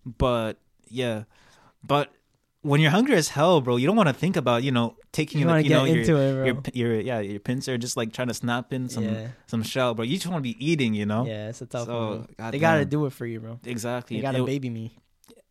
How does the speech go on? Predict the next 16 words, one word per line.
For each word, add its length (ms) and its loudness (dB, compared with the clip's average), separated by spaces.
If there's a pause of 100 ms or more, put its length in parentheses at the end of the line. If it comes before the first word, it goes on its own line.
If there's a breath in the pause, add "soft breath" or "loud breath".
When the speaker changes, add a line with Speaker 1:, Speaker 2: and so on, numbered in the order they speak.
(220)
Speaker 1:
The 100 -10
thing 240 -6
is, 160 -4
yeah, 140 2 (520 loud breath)
the 80 -8
rest 240 -4
was 160 -2
like, 140 -4
yo, 180 -2
fifty 300 -10
bucks 280 -8
a 40 -14
person, 440 -12
and 160 -14
it 60 -16
was, 300 -20